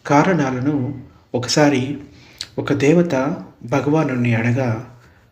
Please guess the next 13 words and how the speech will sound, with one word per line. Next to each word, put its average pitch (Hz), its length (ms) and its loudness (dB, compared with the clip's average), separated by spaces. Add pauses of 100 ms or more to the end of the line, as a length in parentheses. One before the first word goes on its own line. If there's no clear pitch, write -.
ఆ, 123 180 0
అడుగుతుంది. 123 600 0 (260)
అప్పుడు 131 460 0 (1500)
భగవానుడు 143 720 2 (100)
ఈ 135 40 -2
సూత్రాన్ని 131 760 -4 (180)
తెలియజెప్తాడు. 120 720 0 (1080)
ఇలా 143 180 6
అడుగుతుంది 139 480 0
ఆ 117 60 0
దేవత, 120 360 -2 (1200)
"గౌతమ, 143 600 2 (1300)
ఆ, 123 340 2